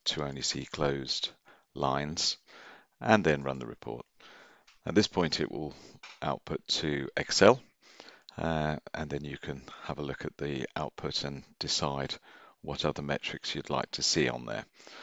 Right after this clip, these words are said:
So it's just opening Excel now.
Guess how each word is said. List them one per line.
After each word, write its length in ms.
So 280
it's 260
just 260
opening 380
Excel 400
now. 480